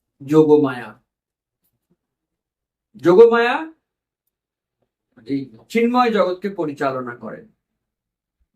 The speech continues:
যোগমায়ারই শ্যাডো, ছায়া স্বরূপা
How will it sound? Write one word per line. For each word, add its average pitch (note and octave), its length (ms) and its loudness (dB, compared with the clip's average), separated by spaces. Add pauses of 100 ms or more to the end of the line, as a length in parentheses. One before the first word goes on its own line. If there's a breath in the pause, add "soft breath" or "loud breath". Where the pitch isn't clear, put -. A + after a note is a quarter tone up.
যোগমায়ারই A#3+ 1080 -2
শ্যাডো, C#3 680 -8 (1000)
ছায়া F#3+ 400 0
স্বরূপা D3+ 560 -10